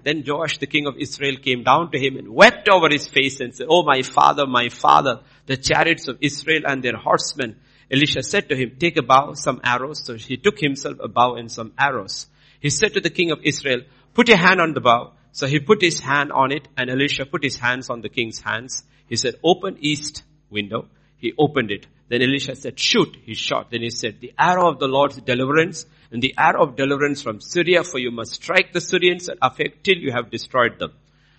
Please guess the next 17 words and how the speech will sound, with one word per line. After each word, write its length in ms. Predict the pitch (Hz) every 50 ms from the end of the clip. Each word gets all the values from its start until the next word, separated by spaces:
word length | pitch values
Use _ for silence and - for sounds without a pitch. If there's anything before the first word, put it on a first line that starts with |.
| _ _ _
Then 160 | - 185 208
he 60 | 208
said, 340 | 196 - 190 180 - - - _ _ _ _
"Take 220 | - 233 233 180
the 140 | 185 180 -
arrow." 320 | 139 131 131 127 123 110 -
So 160 | - - 135
he 120 | 123 123
took 240 | 117 - 151 117 -
them. 160 | - 95 92 _
He 120 | - 139 139
said 280 | 135 - 170 165 -
to 60 | -
the 100 | 139 131
king 240 | 127 - - 143 139
of 120 | 127 - -
Israel, 360 | 113 101 - 117 110 98